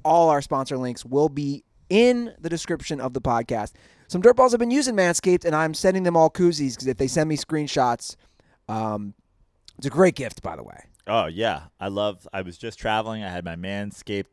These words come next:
Speaker 2: Dob kit with me the whole time.
Speaker 1: It's a nice size bag, right?
Speaker 2: It's great. I can
Speaker 1: Yeah.
Speaker 2: get my Manscaped stuff in there, plenty of room left over for my deodorant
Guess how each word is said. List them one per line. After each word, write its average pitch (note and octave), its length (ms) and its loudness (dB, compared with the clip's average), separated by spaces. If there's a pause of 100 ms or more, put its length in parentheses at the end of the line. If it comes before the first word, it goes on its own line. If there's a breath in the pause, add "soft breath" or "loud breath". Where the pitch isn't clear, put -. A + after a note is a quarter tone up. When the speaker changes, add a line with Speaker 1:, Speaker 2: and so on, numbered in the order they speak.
(100)
Speaker 2:
Dob G2 280 -10
kit G#2 300 -6
with G2+ 160 -12
me G2+ 120 -10
the E2 120 -10
whole G2+ 240 -8
time. G2 360 -8
Speaker 1:
It's G2+ 80 2
a D#3+ 40 2
nice A3 280 2
size G3 260 0
bag, D3+ 340 2
right? A#2+ 200 2
Speaker 2:
It's D#3 80 0
great. A#2 400 -2 (140)
I G#2 60 -10
can C3+ 100 -2
Speaker 1:
Yeah. B2+ 100 2
Speaker 2:
get - 100 -4 (260)
my F#2+ 100 -8
Manscaped B2 680 -6
stuff B2+ 360 -6
in B2 40 -14
there, A#2 220 -8
plenty A2 320 -8
of G2 80 -4
room G#2+ 260 -4
left G#2 240 -4
over F#2+ 200 -6
for - 120 -20
my D#2 180 -14 (120)
deodorant A2+ 680 -2